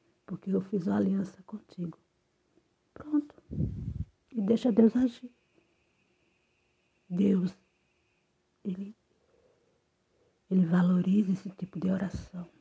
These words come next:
E não essas orações que estão aí, esses gritos vazios que andam por aí. Essas, essas vozes estranhas por aí.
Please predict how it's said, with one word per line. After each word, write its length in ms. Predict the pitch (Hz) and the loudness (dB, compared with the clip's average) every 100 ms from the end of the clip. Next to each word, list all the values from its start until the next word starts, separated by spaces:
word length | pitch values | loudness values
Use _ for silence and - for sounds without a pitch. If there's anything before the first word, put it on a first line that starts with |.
| - - - - - - | -2 2 6 8 8 6
E 80 | 220 | 2
não 320 | 196 208 240 | 2 4 4
essas 280 | 226 - 202 | 0 -2 0
orações 560 | 208 202 185 - 185 - | 2 4 2 0 -6 -4
que 100 | - | -6
estão 240 | - 185 | -4 -2
aí, 100 | 180 | -2
esses 240 | 175 226 | -4 -8
gritos 480 | 180 196 226 226 180 | 0 6 6 6 0
vazios 520 | 196 202 185 180 196 | 4 4 4 2 -2
que 140 | - 214 | -6 -4
andam 220 | 208 202 | 0 0
por 220 | 185 196 | 0 0
aí. 260 | 190 175 170 _ _ _ _ _ _ | 0 0 -6 _ _ _ _ _ _
Essas, 300 | 175 - 185 - | -2 2 2 0
essas 320 | 190 196 156 | -4 2 2
vozes 640 | 170 190 208 214 196 190 180 | 4 8 10 10 8 4 0
estranhas 580 | 185 - 208 196 196 185 | -4 -6 -2 0 2 -2
por 180 | - 190 | 0 0
aí. 280 | 190 190 | 0 -4